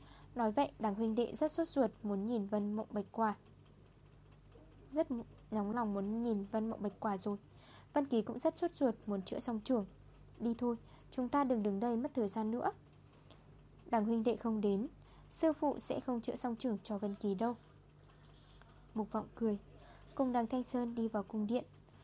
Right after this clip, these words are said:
còn Mục Vân Ký thì đi theo phía sau. Ba người đi thẳng tới cung điện nơi Vân Mộng Chiến Thần sống, vào một chỗ rất bí ẩn. Ánh nắng xuyên qua cửa sổ chiếu vào, trong cung chỉ có một cái thảm.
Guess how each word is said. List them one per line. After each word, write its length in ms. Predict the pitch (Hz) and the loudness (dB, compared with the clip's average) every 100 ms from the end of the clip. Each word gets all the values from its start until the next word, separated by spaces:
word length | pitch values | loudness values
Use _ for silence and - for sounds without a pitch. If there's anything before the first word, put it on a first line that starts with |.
| - - | -20 -4
còn 200 | 262 240 | 2 2
Mục 140 | 226 220 | 2 2
Vân 140 | 226 | 0
Ký 280 | - 208 196 | 0 0 0
thì 220 | - 220 202 | -2 -2 0
đi 180 | 220 214 | 0 -2
theo 200 | - 233 | -2 -4
phía 200 | 226 214 | -2 -2
sau. 260 | 208 - 247 - - - - - - - | -2 -2 -4 -6 -18 -20 -20 -20 -20 -2
Ba 100 | 269 | 2
người 220 | 269 254 208 | 4 4 2
đi 140 | 233 | 0
thẳng 240 | - 240 | 0 -2
tới 140 | 208 208 | 0 -2
cung 240 | 214 214 | -2 0
điện 180 | 233 - - | 0 0 -2
nơi 200 | 226 226 | 0 0
Vân 220 | 226 220 | 0 0
Mộng 120 | 226 - | -2 -4
Chiến 180 | 208 190 | -4 -2
Thần 160 | 226 | -4
sống, 360 | 190 - 202 226 - - - - - - | -4 -2 -2 -4 -10 -18 -20 -20 -20 -2
vào 120 | 262 | 0
một 160 | 226 202 | 2 0
chỗ 220 | - 254 | -2 -4
rất 200 | 277 320 | -2 -2
bí 140 | 208 202 | 0 -2
ẩn. 180 | 233 208 - - - - - - | 0 -2 -4 -16 -20 -20 -20 -8
Ánh 220 | - 214 | -2 0
nắng 180 | 202 202 | 0 -2
xuyên 260 | 202 247 233 | -2 -4 -2
qua 120 | 233 | -2
cửa 180 | 220 208 | 0 -2
sổ 280 | - 220 196 - - - - - - - - - | 0 -2 -2 -10 -20 -20 -20 -20 -20 -20 -20 -16
chiếu 240 | - 220 202 | -4 0 0
vào, 280 | 240 240 208 - - - - - | 0 -2 -2 -10 -20 -20 -16 -4
trong 160 | 302 | -4
cung 240 | 285 294 277 | 0 0 0
chỉ 160 | - | -2
có 180 | 220 196 | -2 -4
một 160 | 202 226 | -4 -4
cái 160 | - 202 | -4 -6
thảm. 260 | 240 240 | -4 -4